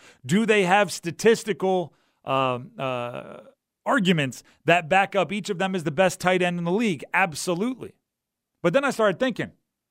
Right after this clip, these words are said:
all right, so the two teams with the two best tight ends in the league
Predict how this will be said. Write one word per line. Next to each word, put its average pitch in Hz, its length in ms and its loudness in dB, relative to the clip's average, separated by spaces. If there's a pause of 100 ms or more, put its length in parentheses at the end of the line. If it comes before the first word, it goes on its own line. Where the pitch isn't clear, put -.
(1080)
all 196 100 -8
right, 180 160 -10
so 185 100 -8
the 156 120 -10
two 233 400 -8
teams 185 500 -6
with 170 100 -8
the 139 60 -10
two 196 260 -8
best 160 440 0
tight 175 240 -2
ends 165 200 -6
in 151 80 -12
the 151 80 -10
league 151 460 -6